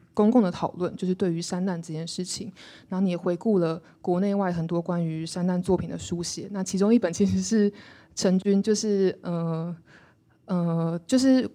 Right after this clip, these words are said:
我的那部片叫《雪水笑容的季节》嘛，那其实是在描述我如何在我的两个朋友在尼泊尔发生了山难事件之后，我怎么去追索一个山难的遗绪这样的一个故事。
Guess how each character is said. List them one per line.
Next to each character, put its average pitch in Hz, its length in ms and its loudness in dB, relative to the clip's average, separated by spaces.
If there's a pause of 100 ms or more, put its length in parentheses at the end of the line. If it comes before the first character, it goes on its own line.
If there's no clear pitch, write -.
我 175 160 6
的 170 60 4
那 226 100 4
部 247 100 4
片 240 240 4
叫 208 260 6
《雪 180 220 2
水 180 160 4
笑 180 120 2
容 165 100 -2
的 160 80 -4
季 175 180 -4
节》 - 240 -12
嘛， - 140 -8
那 196 120 -4
其 202 140 -2
实 175 80 0
是 185 260 -2
在 175 280 0
描 175 240 0
述 196 220 2
我 165 120 0
如 165 200 -4
何 170 200 -4
在 175 320 -4
我 175 100 -8
的 170 120 -10
两 165 120 -4
个 160 80 -6
朋 170 240 -4
友 170 160 0
在 170 260 -2 (420)
尼 170 120 0
泊 180 240 2
尔 170 320 0
发 185 140 -2
生 185 140 -2
了 170 60 -2
山 170 180 -8
难 175 140 -6
事 175 140 -6
件 165 220 -6
之 165 160 -6
后， 170 140 -6
我 160 120 -8
怎 170 140 -8
么 156 80 -8
去 226 220 -4
追 190 260 -2
索 165 320 -8 (140)
一 185 80 -8
个 180 100 0
山 185 220 0
难 190 120 4
的 165 80 0
遗 156 200 -8
绪 175 240 -4
这 202 160 0
样 175 100 2
的 160 60 -4
一 - 20 -12
个 170 100 -10
故 190 240 -2
事。 - 220 -8